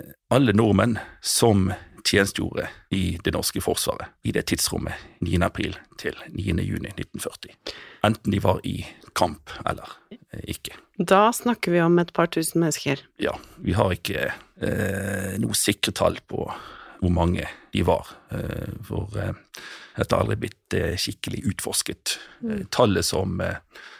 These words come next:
Speaker 1: forsvarssjefen selv, eh, general Otto Ruge, oppga etter krigen var femti tusen. Det var et rundt og fint
Speaker 2: <laughs>
Speaker 1: tall.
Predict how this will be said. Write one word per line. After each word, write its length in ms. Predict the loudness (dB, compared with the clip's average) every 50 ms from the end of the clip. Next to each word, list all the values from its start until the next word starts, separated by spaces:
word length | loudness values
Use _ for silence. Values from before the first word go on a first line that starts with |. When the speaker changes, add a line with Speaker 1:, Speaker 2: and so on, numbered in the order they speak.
| -20 -14 0
Speaker 1:
forsvarssjefen 640 | 2 2 2 4 2 2 2 2 2 0 0 0 -2 -2
selv, 340 | 0 2 4 4 4 0 -2 -4 -8 -12 -16 -18 -20 -20 -16 -10
eh, 300 | -8 -6 -6 -6 -6 -8 -10 -14 -20 _ _ -14 -6 0
general 340 | 2 2 6 6 6 4 4
Otto 180 | 2 -2 0
Ruge, 320 | 0 2 0 2 0 -2 -2 -4 -10 -2 -2
oppga 400 | -2 -2 0 0 0 0 0 -2 -8 _ -4 -4
etter 180 | -2 -2 0
krigen 300 | 2 2 2 2 2 2
var 140 | 2 2 0
femti 320 | 0 2 2 2 2 2 -4
tusen. 340 | -6 -4 -4 -6 -6 -8 -20 _ -20 -20 -18 -18 -20 -20 -18 -12
Det 80 | -2 -2
var 80 | -2
et 300 | -2 -2 -6 -6 -2 2
rundt 240 | 2 2 2 0 -4
og 60 | -4 -4
fint 400 | -4 -6 -6 -6 -8 -8 -8 -8 -12 -14 0
Speaker 2:
<laughs> 240 | 0 0 0 0 -4
Speaker 1:
tall. 260 | 2 2 2 2 2